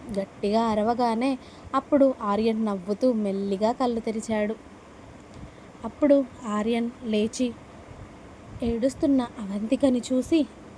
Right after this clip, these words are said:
"ఊరికేనే నేను లేవకపోతే పోయాను అనుకుంటావు అనుకొని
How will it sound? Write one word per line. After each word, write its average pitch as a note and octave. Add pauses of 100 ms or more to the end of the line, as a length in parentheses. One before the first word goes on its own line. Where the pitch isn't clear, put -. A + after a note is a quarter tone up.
(240)
"ఊరికేనే A3+ (260)
నేను A#3
లేవకపోతే A#3+ (480)
పోయాను C4
అనుకుంటావు B3
అనుకొని A#3